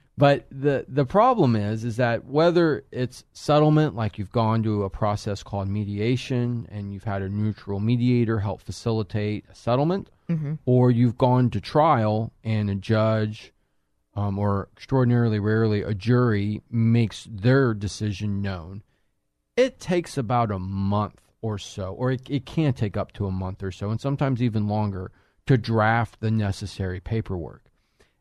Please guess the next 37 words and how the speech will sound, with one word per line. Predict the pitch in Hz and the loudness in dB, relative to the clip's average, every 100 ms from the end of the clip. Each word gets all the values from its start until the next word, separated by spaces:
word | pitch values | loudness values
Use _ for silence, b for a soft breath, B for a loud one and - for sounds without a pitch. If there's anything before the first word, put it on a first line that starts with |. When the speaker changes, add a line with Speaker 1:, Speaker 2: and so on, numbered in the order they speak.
| _ | _
Speaker 1:
And | 135 151 139 | 2 4 2
so | 170 160 147 120 | 2 4 4 0
w-, | - 123 - | -6 -10 -10
what | 113 123 127 165 180 170 - _ - | -12 -10 0 2 4 2 -2 _ -8
I've | 110 156 170 | 0 2 2
started | - - - - 139 127 110 | -4 -16 -10 0 2 2 0
to | 107 | -2
think | - 120 113 | 0 0 0
of | 98 | -2
this | 104 - | -4 -6
process | - 101 101 - 101 95 - | -6 -4 -4 -4 -6 -6 -6
is, | 101 98 | -6 -6
is | 107 110 | -8 -4
once | 165 170 | -2 -2
you | 170 | -2
get | 147 143 - | 0 0 -2
the, | 110 113 - | -12 -12 -6
once | 160 180 | -6 -4
you | 165 | 0
know | 139 143 | 4 4
what | 127 | 2
the | 113 110 | 0 0
outcome | 113 110 - 104 101 | 0 -2 -2 -2 -2
is | 104 101 107 - _ _ _ 120 | -6 -8 -10 -16 _ _ _ -2
in | 113 | 0
broad | 101 120 123 104 | 2 2 2 0
strokes, | - 131 151 180 - - _ _ _ - | 0 4 4 2 -6 -18 _ _ _ -2
that's | 143 147 | 0 0
sort | - 165 | 2 2
of | 151 | 4
like | 135 123 | 2 0
the | 123 123 | -2 0
end | 131 123 | 4 4
of | |
the | 110 | 2
third | - 120 107 - | -2 0 -2 -4
quarter. | 110 104 - | -8 -8 -10